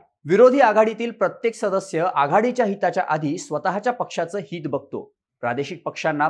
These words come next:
फक्त त्यांच्या राज्याची चिंता असते. त्यामुळंच इंडिया आघाडीत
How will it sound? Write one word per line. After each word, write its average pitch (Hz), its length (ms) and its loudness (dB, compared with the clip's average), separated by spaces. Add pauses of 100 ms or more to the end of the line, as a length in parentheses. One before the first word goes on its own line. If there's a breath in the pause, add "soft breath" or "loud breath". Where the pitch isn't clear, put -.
फक्त 151 220 -8
त्यांच्या 165 340 -2
राज्याची 156 440 0
चिंता 151 300 -4
असते. 110 240 -4 (500)
त्यामुळंच 220 480 2
इंडिया 185 320 2
आघाडीत 185 340 2